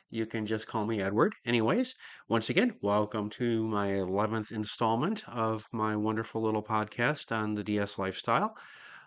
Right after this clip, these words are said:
Um, today is something that has been kind of bugging me this week. I've, I've seen it, um, online more than a few times,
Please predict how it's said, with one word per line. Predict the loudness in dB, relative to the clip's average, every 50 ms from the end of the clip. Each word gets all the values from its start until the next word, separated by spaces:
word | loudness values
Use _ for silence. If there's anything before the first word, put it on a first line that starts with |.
| _
Um, | 2 4 4 4 2
today | 0 2 4 6 6 6 6 4 0 -2 -6 _ _ _ _ _ 0
is | 0 0 2
something | 2 2 2 2 4 2 2 2 4 2 0 0
that | 0 2 2 2 0 -2 -6 _ _ _ _ _ _ _ _ _ _ _ _ _ _ _ _ _ -10 -4
has | -2 -2 -2
been | 0 0 -2 -2
kind | 0 0 0 2 2
of | 0 -2 -4 -10 _ _ -14 -14 -6 _
bugging | 0 2 2 4 4
me | 4 4 4 4 4
this | 2 2 0 0 0
week. | 0 0 0 0 0
I've, | -2 -2 -2
I've | -2 -4 -4 -4 -6
seen | -4 0 0 2
it, | 2 2 0 -2 -6 -10
um, | -8 -6 -4 -2 -2 -2 -2 -4
online | -2 -2 0 0 2 4 4 4 4 2 0 -2
more | -4 -6 -4 -2 0 2 2 2
than | 2 0
a | -2
few | -2 0 0 0 0
times, | 0 0 0 0 0 0 -2 -4 -6 -8 -10